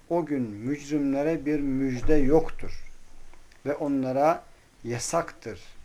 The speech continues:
müjde onlardan engellenmiştir derler, melekler derler. Subhanallah, bu ayet-i cellede Allahu Teala meleklerin asla görülmeyeceğini, dünya gözüyle görülmeyeceğini beyan ediyor. Kim isterse istesin.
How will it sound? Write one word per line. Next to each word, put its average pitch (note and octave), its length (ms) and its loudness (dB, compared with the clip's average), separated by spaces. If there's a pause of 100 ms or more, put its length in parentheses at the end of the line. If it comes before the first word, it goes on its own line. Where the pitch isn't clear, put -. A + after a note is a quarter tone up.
(300)
müjde B2+ 440 -6 (640)
onlardan C3 540 -4
engellenmiştir C3+ 1000 -2 (140)
derler, E2+ 460 -12 (180)
melekler A#2 480 -6
derler. D#2+ 360 -16 (340)
Subhanallah, C3+ 720 -2 (120)
bu C3+ 120 -2
ayet-i C3 300 0
cellede A#2+ 340 -6
Allahu C3 320 -2
Teala A#2+ 420 -6 (960)
meleklerin D3 640 0
asla D#3 380 0
görülmeyeceğini, D#3+ 1040 2 (320)
dünya A#2 340 -4
gözüyle F2 360 -12 (280)
görülmeyeceğini C#3 720 -4
beyan D3 220 -2
ediyor. D3+ 300 -4 (800)
Kim E3 200 -6
isterse B2 480 -8
istesin. - 420 -16